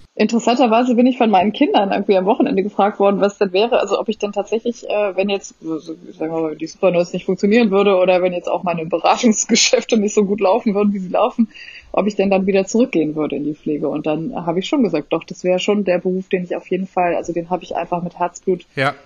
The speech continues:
Speaker 1: erlernt
Speaker 2: Ja.
Speaker 1: und ausgeführt und das würde ich definitiv, äh, wieder so machen. Also das, äh, habe ich zu keiner Stunde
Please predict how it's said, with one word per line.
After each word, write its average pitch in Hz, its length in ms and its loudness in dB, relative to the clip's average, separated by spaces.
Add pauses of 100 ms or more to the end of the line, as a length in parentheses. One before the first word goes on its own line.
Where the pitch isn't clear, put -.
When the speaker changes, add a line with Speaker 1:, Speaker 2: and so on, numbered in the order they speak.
Speaker 1:
erlernt 180 440 4
Speaker 2:
Ja. 214 40 0
Speaker 1:
und 185 80 0
ausgeführt 220 480 0
und 190 120 -2
das 190 160 -4
würde 180 120 0
ich 175 200 -8
definitiv, 208 640 -2
äh, 170 300 -2 (340)
wieder 208 400 2
so 190 160 -2
machen. 170 340 -6
Also 175 220 -4
das, 180 280 -10
äh, - 60 -6
habe 165 360 -6
ich - 240 -16
zu - 120 -12
keiner 170 300 -4
Stunde 170 420 -4